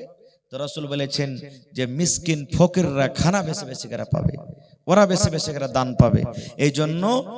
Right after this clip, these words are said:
ফেতরা আপনাকে ছোট বড় সকল মানুষকে লাগবে, আর ঈদের নামাজ পড়িতে যাওয়ার আগে আগে লাগবে। আর একটা আপনারা শুনেলেন,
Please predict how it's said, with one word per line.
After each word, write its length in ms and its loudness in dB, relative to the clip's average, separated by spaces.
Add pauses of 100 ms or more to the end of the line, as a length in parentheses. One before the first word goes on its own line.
(200)
ফেতরা 320 2
আপনাকে 400 0
ছোট 340 -2
বড় 360 0
সকল 440 4
মানুষকে 340 -2
লাগবে, 380 -4 (280)
আর 200 4
ঈদের 300 4
নামাজ 320 -2 (100)
পড়িতে 300 0
যাওয়ার 400 -2
আগে 240 4
আগে 200 4
লাগবে। 380 -4 (640)
আর 200 -6
একটা 320 -4
আপনারা 300 -4
শুনেলেন, 560 -6